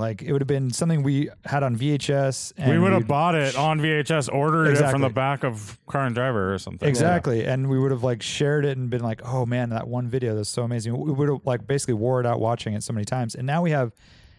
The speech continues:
Speaker 1: every single day, there's <laughs> something, a new, like, pretty amazing high quality thing,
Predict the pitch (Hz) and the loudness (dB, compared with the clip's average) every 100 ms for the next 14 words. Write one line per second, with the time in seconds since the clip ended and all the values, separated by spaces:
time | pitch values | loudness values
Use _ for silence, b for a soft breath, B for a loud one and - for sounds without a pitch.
0 | b - 190 175 180 - 190 170 123 135 | b -4 -2 0 0 0 0 0 0 2
1 | 139 120 113 113 - - 220 160 208 170 | 2 2 2 0 0 -2 -2 0 0 0
2 | 151 147 160 196 190 160 131 - - 262 | 0 2 2 4 2 2 -2 -6 -4 0
3 | 220 156 151 185 160 151 131 160 - 160 | 0 2 2 2 2 0 0 -2 0 0
4 | 156 139 156 156 147 | 2 0 0 0 -2